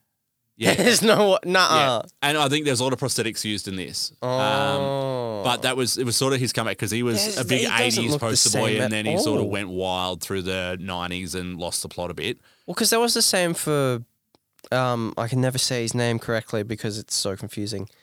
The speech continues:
Speaker 1: Oh, Benicio del Toro?
Speaker 2: Yes.
Speaker 1: Yes.
Speaker 2: Uh, I, I had to um and ah about him at first 'cause I didn't know it was him, but then I was like, "Oh, wait, no, it is." He's another
Speaker 1: Yeah.
Speaker 2: one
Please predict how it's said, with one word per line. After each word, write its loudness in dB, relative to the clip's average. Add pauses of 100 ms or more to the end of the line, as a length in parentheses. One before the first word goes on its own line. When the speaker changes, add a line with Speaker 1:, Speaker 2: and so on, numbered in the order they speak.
(240)
Speaker 1:
Oh, -4
Benicio -2
del -2
Toro? -4
Speaker 2:
Yes. 4
Speaker 1:
Yes. 2 (220)
Speaker 2:
Uh, 4
I, 6
I 4
had 2
to 0
um 2
and 0
ah 2
about 0
him -4 (240)
at -4
first 0
'cause -2
I 2
didn't -2 (520)
know 0
it 0
was 0
him, 0
but -4
then 0
I 2
was -2
like, 0
"Oh, 2
wait, -2
no, -2
it -2
is." -2
He's 2
another 0
Speaker 1:
Yeah. 0
Speaker 2:
one -2